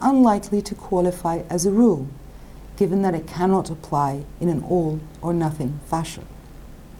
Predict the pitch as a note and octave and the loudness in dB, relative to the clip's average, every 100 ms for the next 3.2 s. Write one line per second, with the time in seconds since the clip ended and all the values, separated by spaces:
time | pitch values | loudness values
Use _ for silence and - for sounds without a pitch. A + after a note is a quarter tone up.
0 | - - - - - B3+ A#3 D#4 D4+ - | -18 -18 -18 -6 2 4 4 2 2 2
1 | A#3 A3+ G#3 G#3 - F#3 - - - D#3 | 2 2 2 -2 -2 -2 -2 -8 -2 0
2 | D#3 - C#3 C3+ D#3 D3+ - A3 G#3 - | 0 -2 -4 -6 -8 -6 -2 2 2 0
3 | - | -8